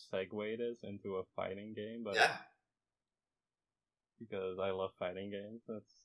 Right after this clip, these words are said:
Speaker 1: uh, a thing of, that I love. <laughs> But, uh, you can only get better if you play opponents that are stronger than you, that'll beat you down.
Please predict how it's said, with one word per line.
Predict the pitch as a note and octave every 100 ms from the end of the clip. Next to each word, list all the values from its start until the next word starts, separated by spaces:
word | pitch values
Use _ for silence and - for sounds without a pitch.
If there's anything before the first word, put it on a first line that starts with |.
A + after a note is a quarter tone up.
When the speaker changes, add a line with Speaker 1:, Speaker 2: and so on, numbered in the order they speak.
| -
Speaker 1:
uh, | A2 G2+ G2+ G#2+ A2 A2 A2+
a | G#2+
thing | G#2+ A2 A2
of, | A2+ A2 _ _ _ A#2+ - _ _ -
that | A2
I | A#2 A#2+
love. | B2+ C#3+ D3+ D#3 C#3 G#2+ C#3+
<laughs> | B2
But, | A2 - A#2
uh, | G#2+ G#2 - _ _ _ _ _ _ -
you | B2
can | C3+ F3+ G#2+
only | A2+ A2+ B2
get | A2 G#2 F2+
better | F#2 G2+ G2+
if | G2 -
you | G2+ -
play | G2+ F#2+ F#2+ - _ _ _ _ -
opponents | A2 G#2 F#2 F#2 G2 -
that | G2
are | F#2 F#2
stronger | - - F2+ F2+ F#2+ F#2+ F#2+
than | F#2+
you, | F#2+ G2+ A2 G#2
that'll | G#2 G2+ F#2
beat | G2 G2 -
you | G2+ G2
down. | F#2+ G2+ G#2+